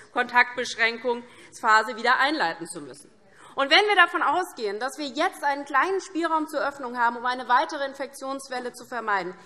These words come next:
dann muss man sich doch fragen, was gerade Priorität hat. Und ich kann die Existenzängste in vielen Branchen, äh, nachvollziehen. Und ich kann auch den Wunsch nach Normalität, äh, nachvollziehen.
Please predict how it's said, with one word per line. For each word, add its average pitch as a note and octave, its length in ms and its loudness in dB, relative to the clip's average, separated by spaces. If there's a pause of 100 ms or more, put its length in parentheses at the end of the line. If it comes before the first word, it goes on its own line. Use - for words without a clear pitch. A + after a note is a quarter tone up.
(160)
dann B3 140 4
muss F4+ 320 6
man F4+ 160 2
sich D4+ 160 -6
doch A3+ 160 0
fragen, D4+ 580 6
was C#4 220 10 (180)
gerade A#3 300 4
Priorität G#3 680 -4
hat. D3+ 220 -12 (340)
Und C#4 140 2
ich D#4+ 140 0
kann F#4+ 280 6
die F4 80 2
Existenzängste E4 880 -4
in D4+ 120 -4
vielen D#4 440 0
Branchen, C#4 440 0 (300)
äh, C4 300 0
nachvollziehen. G3+ 720 0 (140)
Und C4+ 100 -2
ich E4 100 -2
kann F4 200 8
auch E4+ 100 6
den D#4 160 -2
Wunsch D4+ 180 0
nach C4+ 140 0
Normalität, A3 680 -4 (120)
äh, G3 260 0
nachvollziehen. F3+ 580 -2